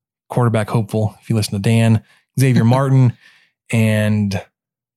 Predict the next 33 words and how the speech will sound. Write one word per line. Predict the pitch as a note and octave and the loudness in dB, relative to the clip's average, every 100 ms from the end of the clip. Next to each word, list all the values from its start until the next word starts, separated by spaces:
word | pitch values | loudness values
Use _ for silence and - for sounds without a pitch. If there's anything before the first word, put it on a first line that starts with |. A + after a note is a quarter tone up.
| _ _ _ _ _ | _ _ _ _ _
running | A#2 B2+ B2+ | -2 2 4
back | B2 A#2 A2 | 4 2 0
Xavier | A2+ A2 A2+ | 0 0 0
White | G#2 G#2 F#2+ F#2+ | 0 -2 -4 -6
are | G#2+ | -8
all | - B2 A#2+ - | -2 -2 -2 -4
out | A2 - | -6 -6
for | - | -8
the | G#2 | -6
spring. | F2+ - D#3 F3 G3+ F#3+ - _ _ _ _ _ _ - | -6 -4 0 2 2 0 -4 _ _ _ _ _ _ -2
And | C#3+ | 2
then | |
you've | C#3 B2+ | 4 4
got | C3 A#2+ | 0 0
these, | C3 C3+ B2 A#2 - | 2 2 2 0 -4
uh, | B2 A2+ | -4 -2
you | B2 | 0
know, | A#2+ | 0
a | |
few | C#3 | 2
guys | B2+ B2+ A2+ | 0 2 2
that | |
have | A#2 | 2
been | A2 A2 | 2 2
limited | B2 B2 A#2+ - | 4 4 2 0
so | A#2 | -2
far. | - A#2 A2 G#2+ - _ _ - | -2 -2 0 -2 -4 _ _ -8
Dawson | A#2+ C#3 C3+ C3+ A#2+ | -4 0 2 2 4
Deaton, | A2+ G#2+ A2 | 2 2 2
who | A2+ | 4
needs | A2 - | 2 0
to | |
be | A2 A2+ G#2 | -2 0 -2